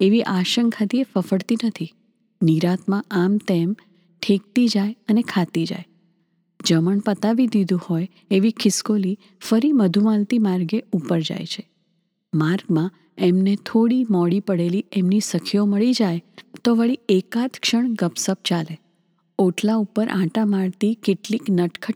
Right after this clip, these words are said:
ચપલાઓ આમ તેમ જોતી બે પગે ગોઠવાઈને આગળના ટચુકડા પગને હાથની જેમ ભેગા કરી મસળતી, ગુચ્છાદાર પૂંછડીને આકર્ષક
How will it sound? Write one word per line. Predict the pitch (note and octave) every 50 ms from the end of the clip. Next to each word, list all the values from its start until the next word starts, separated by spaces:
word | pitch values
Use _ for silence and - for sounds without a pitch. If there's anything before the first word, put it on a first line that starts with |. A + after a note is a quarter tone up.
| - -
ચપલાઓ | - F#3 E3 - - F#3+ G3+ G3 G3 G#3+ - _ -
આમ | F3+ E3+ F3+ F#3
તેમ | F#3 - A3 A3 G#3+ G3+
જોતી | F3+ F#3+ F3+ F3+ E3+ - - G3 F3 F#3 - - _ _ _ _ _ _
બે | F#3 E3 F#3 G#3+ A#3+
પગે | - - G#3 F#3 G3+ A#3
ગોઠવાઈને | A#3 - - F3 E3 - - - G#3 A3+ A#3 A#3 B3
આગળના | - - - E3+ E3+ E3+ F3 G3 G#3 G#3+ A3+ A#3+ C4 C#4+ - _ _ _ _ _ _ _ -
ટચુકડા | G3+ F#3+ - - A#3 A#3 - A#3 B3 A#3+
પગને | - _ - F#3 F#3 F3+ - A3 A3 A3 G#3 G#3+ - _ _ _ _
હાથની | - - F#3 F3 F3 - - G#3 A3 A#3 A3
જેમ | - A#3 A#3 A3+
ભેગા | G#3+ - F#3 F#3 F#3 E3+ F#3+ G#3 G#3+
કરી | - G3+ F#3+ G#3+ A3+
મસળતી, | G#3 F#3 E3+ E3 - - F#3+ F3+ F3+ E3+ - D#3+ - - _ _ _ _ _ _ _ - F3+
ગુચ્છાદાર | - G#3 - - - - - G#3+ G#3+ G3+ F#3 F#3+ F#3+ G#3 A3+ A#3
પૂંછડીને | - - - G3+ F#3+ - - G3+ F#3 G3+ G3+ F#3+ F3+ F3+ A3 - _ _ - - - _ -
આકર્ષક | G3 F3+ F3+ - - G#3+ G#3+ - - B3 A#3